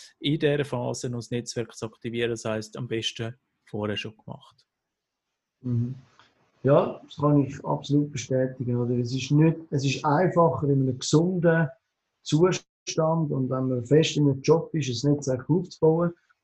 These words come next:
Speaker 2: als erst, wenn man eben krank ist oder den Job verloren hat.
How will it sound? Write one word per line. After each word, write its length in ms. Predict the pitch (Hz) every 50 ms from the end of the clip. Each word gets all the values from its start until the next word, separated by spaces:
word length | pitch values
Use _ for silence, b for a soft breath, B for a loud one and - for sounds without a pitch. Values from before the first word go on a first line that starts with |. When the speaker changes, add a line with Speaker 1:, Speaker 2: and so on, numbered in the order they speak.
| _ _ -
Speaker 2:
als 240 | 139 135 127 127 135
erst, 280 | 135 143 143 143 - 147
wenn 120 | 135 131
man 160 | 131 127 131
eben 160 | 131 127 127
krank 340 | 117 117 127 127 135 131 135 -
ist 80 | 120 123
oder 160 | 120 120 117
den 120 | 120 113
Job 280 | - 127 123 120 117 -
verloren 420 | - 113 113 120 123 127 123 113
hat. 120 | 110 107